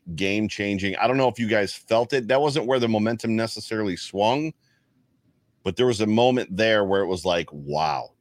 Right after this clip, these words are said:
Two, there were two passes J-, Brissett threw, put right in the hands of his receivers, both dropped. They would have give, they would have given the B-, uh, the Browns, I think, fourteen points, maybe seventeen. I can't remember off the top of my head. I got it right here. I could probably look.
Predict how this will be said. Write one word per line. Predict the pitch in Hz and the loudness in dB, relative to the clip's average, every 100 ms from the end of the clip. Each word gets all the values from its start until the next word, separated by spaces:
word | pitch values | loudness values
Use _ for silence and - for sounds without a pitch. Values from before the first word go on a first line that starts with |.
| - | -6
Two, | 117 143 - | 0 0 0
there | 104 113 | -2 -2
were | |
two | 104 - 143 156 160 _ _ | -2 -4 -2 -2 -2 _ _
passes | - 117 113 - 117 104 | -2 0 0 -2 -6 -6
J-, | - - 92 | -10 -12 -6
Brissett | 95 - 117 - | -6 -2 -2 -2
threw, | - 98 90 | -4 -6 -6
put | - 135 | -4 -4
right | 98 131 147 | 0 0 0
in | 113 | -2
the | 113 | -2
hands | 104 123 120 120 | 0 0 0 -2
of | 101 | -2
his | 95 | -4
receivers, | 95 95 117 113 110 104 - _ _ _ _ | -4 -4 -2 0 0 -2 -6 _ _ _ _
both | 104 123 120 | 0 2 0
dropped. | 104 107 104 98 - | 2 4 4 0 -4
They | |
would | 101 | -4
have | 95 | -2
give, | 98 104 98 | -2 -2 -2
they | 95 95 | -2 0
would | 107 107 | 0 0
have | 101 - | 0 -4
given | 98 110 | -4 -2
the | 104 | -2
B-, | 98 101 | -2 0
uh, | 90 85 | 0 0
the | 87 | -4
Browns, | 87 104 101 95 | -2 0 0 -2
I | |
think, | 85 85 | -6 -6
fourteen | 110 104 110 95 | -4 -4 -4 -4
points, | 98 95 85 - _ _ _ _ _ _ _ _ _ _ _ _ _ _ - | -2 -4 -6 -12 _ _ _ _ _ _ _ _ _ _ _ _ _ _ -12
maybe | 73 | -10
seventeen. | - 71 71 73 | -8 -8 -8 -10
I | 69 | -12
can't | 69 | -12
remember | 73 71 | -10 -10
off | 71 | -10
the | - | -10
top | |
of | 65 | -10
my | 69 | -8
head. | 73 69 _ _ _ - | -10 -10 _ _ _ -10
I | |
got | 85 | -6
it | 60 | -6
right | 52 | -8
here. | 60 | -12
I | 52 | -14
could | - | -12
probably | 65 | -14
look. | 58 | -14